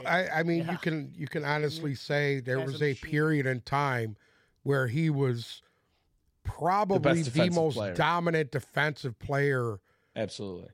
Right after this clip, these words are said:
Speaker 2: since Lawrence Taylor.
Speaker 3: Yes.
Speaker 1: Yeah.
Speaker 3: I agree with that.
Speaker 1: Yeah.
Speaker 2: And I mean dominant, whether it
Speaker 3: Yep.
Speaker 2: came to sacks, he had double twenty sack seasons. He, he's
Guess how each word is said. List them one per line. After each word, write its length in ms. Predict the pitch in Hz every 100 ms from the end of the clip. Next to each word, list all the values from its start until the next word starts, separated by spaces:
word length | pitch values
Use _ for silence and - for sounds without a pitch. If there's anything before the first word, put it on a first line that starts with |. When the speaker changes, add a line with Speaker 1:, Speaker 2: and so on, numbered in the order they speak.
| -
Speaker 2:
since 360 | - 160 147
Lawrence 360 | 160 156 143 123
Taylor. 340 | - 123 104 - _ _ _ _ _ _
Speaker 3:
Yes. 380 | 110 98 - - _ _ _ -
Speaker 1:
Yeah. 140 | 139
Speaker 3:
I 40 | 110
agree 200 | 98 101
with 100 | 85
that. 180 | 82 - _ -
Speaker 1:
Yeah. 160 | 147 156 _ _ _ _ _ _ _ _ -
Speaker 2:
And 80 | 151
I 80 |
mean 200 | 170 170
dominant, 580 | 131 151 151 143 120 95 _ _ _
whether 260 | - 156 147
it 80 | 143
Speaker 3:
Yep. 80 | 160
Speaker 2:
came 120 | 147
to 80 | 127
sacks, 640 | - 156 151 151 - - _ _ _ _ _ _
he 140 | 160
had 240 | 160 139 110 _ _ _ _
double 360 | - 170 170 165
twenty 400 | - - 170 160
sack 400 | - 170 156 147
seasons. 920 | - 160 160 139 151 139 143 127 - - _ _ _ _ _
He, 300 | - 160 147
he's 480 | 135 165 147 117 -